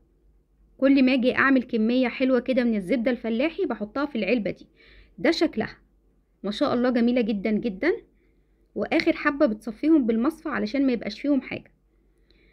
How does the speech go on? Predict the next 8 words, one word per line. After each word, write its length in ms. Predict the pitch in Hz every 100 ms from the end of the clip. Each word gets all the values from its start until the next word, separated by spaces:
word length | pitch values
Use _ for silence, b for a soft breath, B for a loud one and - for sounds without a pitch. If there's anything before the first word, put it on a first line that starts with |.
| _ -
وهنا 320 | 285 359 359
انا 320 | 381 240 302
خلاص 340 | 294 226 233 269
بجهز 460 | 190 196 277 247 202
بقى 160 | 240 269
الغدا 340 | 220 220 277
بتاعي. 380 | 269 - 311 349
الولاد 340 | 262 196 202